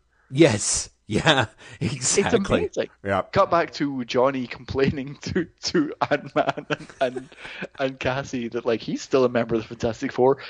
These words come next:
Speaker 2: He's totally not. He actually left the team.
Speaker 1: Yeah.
Speaker 2: He comes back, he's like, "I'm still a member. Fuck you."
Speaker 1: Yeah, yeah.
Speaker 2: There is another horrific scene of Johnny <laughs> calling Cassie sweetheart and her literally looking at him with hearts coming out her head.
Speaker 1: Yeah,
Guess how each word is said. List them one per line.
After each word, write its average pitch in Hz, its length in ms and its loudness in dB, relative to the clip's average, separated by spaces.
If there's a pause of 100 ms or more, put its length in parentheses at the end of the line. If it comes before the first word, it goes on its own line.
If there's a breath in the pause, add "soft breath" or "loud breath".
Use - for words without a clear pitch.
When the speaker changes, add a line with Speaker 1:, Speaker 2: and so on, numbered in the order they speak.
Speaker 2:
He's - 200 -4
totally 277 380 2
not. 311 200 6
He 165 180 0
actually 180 520 0
left 160 320 0
the 180 80 -4
team. 262 320 2
Speaker 1:
Yeah. 175 220 10
Speaker 2:
He - 40 0
comes 208 220 4
back, 226 120 2
he's 208 140 -2
like, 156 140 4 (160 loud breath)
"I'm 247 200 2
still 165 280 2
a 135 40 0
member. 123 280 -4
Fuck - 420 -10
you." 254 480 -2
Speaker 1:
Yeah, 92 300 0 (160)
yeah. 80 260 -4
Speaker 2:
There 139 140 6
is 131 160 6
another 127 480 0
horrific 127 640 -2
scene 113 580 -6
of 113 400 2
Johnny 117 420 4
<laughs> - 40 -20
calling 175 540 -2
Cassie 156 500 -4
sweetheart 123 680 -4
and - 300 -12 (200 loud breath)
her 139 240 4
literally 196 540 -6
looking 180 320 -2
at 131 140 4
him 127 140 2
with 117 120 -4
hearts - 380 -2
coming 110 260 -4
out 104 160 -2
her 101 120 -4
head. 107 180 0
Speaker 1:
Yeah, 110 400 4